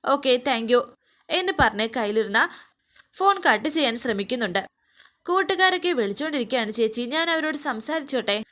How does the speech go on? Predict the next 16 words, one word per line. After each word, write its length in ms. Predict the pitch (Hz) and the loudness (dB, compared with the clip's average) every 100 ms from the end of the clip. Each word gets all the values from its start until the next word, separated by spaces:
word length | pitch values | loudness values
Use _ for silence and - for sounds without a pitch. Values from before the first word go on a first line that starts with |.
| - - | -20 -8
എന്ന് 220 | - 359 349 | -2 0 4
പറഞ്ഞ് 280 | 285 202 | 2 2
ഫോണുമായി 500 | 220 262 240 214 202 330 | 0 0 0 0 0 0
രാധ 240 | 339 349 | 0 0
മുകളിലേക്ക് 580 | 311 208 220 247 254 269 | -2 -2 -2 0 -2 -4
പോകുന്നു. 380 | 220 180 190 - _ _ _ _ - | -4 -4 -6 -8 _ _ _ _ -6
"ദയവ് 280 | 302 427 403 | 0 2 4
ചെയ്ത് 300 | 349 285 254 | 2 2 2
എന്നെ 220 | - 339 | 2 -2
ജീവിക്കാൻ 480 | 269 262 294 330 359 | -2 -2 -2 -2 0
അനുവദിക്ക്, 460 | 233 247 277 - 226 | 0 -2 -2 -2 -2
ഇവിടെ 240 | 220 220 254 | 0 0 -2
എൻ്റെ 200 | 262 302 | -2 -2
കല്യാണമാണ്, 640 | 269 214 269 330 294 220 240 | -2 -2 -2 0 2 2 0
നീ 100 | 370 | -2
പറയുന്ന 600 | 349 233 226 269 240 220 | 0 0 0 -2 -4 -4